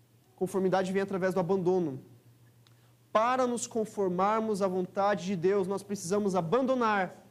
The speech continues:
a visão distópica, a visão utópica e a visão embaçada. Serão esses os, os nossos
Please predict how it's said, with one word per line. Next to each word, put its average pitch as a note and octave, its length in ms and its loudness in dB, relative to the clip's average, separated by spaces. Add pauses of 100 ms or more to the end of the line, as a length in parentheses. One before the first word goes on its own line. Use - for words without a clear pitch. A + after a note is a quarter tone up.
(260)
a D#3 60 -16
visão E3+ 240 -4
distópica, A3 680 -2 (220)
a - 60 -16
visão F3 260 -2
utópica F3+ 680 -2 (720)
e F3 60 -4
a E3+ 40 0
visão E3 200 -4
embaçada. E3 460 -6 (1900)
Serão D#3+ 220 -8
esses E3 160 -4
os, E3+ 320 -2
os D#3+ 100 -8
nossos D#3 420 -6